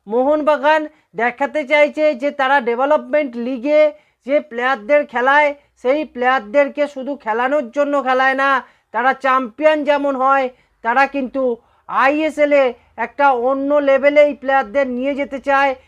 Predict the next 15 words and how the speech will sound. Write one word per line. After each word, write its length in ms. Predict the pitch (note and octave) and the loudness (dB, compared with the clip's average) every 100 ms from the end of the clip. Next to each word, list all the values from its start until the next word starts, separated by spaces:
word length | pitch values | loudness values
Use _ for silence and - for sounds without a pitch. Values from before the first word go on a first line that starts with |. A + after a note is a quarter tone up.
| - A#3 | -10 -2
এবং 160 | C4+ D4 C#4+ | 0 2 2
এই 60 | C#4+ - | 0 -2
প্লেয়াররা 460 | C4 C4 B3+ C4+ B3+ A3 _ _ F#3 A#3 | 0 0 2 2 2 0 _ _ 0 2
আগামী 360 | A#3+ D4+ D#4 C#4 | 4 2 0 -4
দিনে 220 | C#4 C4+ B3 A#3+ _ - G#3 | -2 0 -2 -6 _ -12 -6
মোহনবাগানের 760 | A#3 C#4 D4 C#4+ B3 C#4 C#4 A#3+ | -2 0 2 0 2 0 0 0
হয়ে 220 | C4 C4+ B3 - _ - A#3+ | 2 2 0 -4 _ -6 -6
একটা 220 | - C4+ B3 - _ - | -2 0 0 -6 _ -12
দুর্দান্ত 580 | B3 C4+ G3 C#4+ C#4+ A#3 C#4 C4 B3 _ _ | -8 -6 -2 0 0 0 2 2 -4 _ _
স্টারে 420 | _ C4+ B3 C#4+ D#4+ D4 | _ -2 4 4 2 -4
পরিণত 360 | C#4+ C#4+ C#4 C#4 C4+ | -2 -2 -2 0 4
হোক, 180 | C4+ C4 _ _ - | 2 2 _ _ -8
সেটাই 320 | B3 C#4 D4 C#4 | -2 2 2 0
কিন্তু 220 | B3+ C#4 C4+ A3+ | -8 -4 -4 -4
মোহনবাগান 580 | A3+ C4 C4 A3 C4 | -4 -4 -4 -2 -2